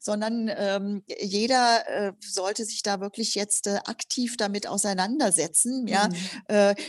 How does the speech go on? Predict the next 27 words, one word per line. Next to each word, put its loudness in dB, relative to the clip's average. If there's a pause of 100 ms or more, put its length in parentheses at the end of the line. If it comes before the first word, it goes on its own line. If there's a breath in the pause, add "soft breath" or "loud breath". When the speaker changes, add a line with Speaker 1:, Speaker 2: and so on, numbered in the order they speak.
Speaker 1:
denn 2
dadurch, 2
dass -4
man 0
auch, 0
äh, 0 (280 loud breath)
äh, 0
ja, 2
äh, -2
meistenteils -2
mit -10
Headset -4 (120)
oder -6
mit, -2
äh, -4
Kopfhörern, 2 (280 loud breath)
äh, -2
spricht, 4
ja, 2 (260 loud breath)
äh, 2 (240 loud breath)
hört 0
man -4
auch -6
seine -4
eigene -2
Stimme -2 (100)
besser. -2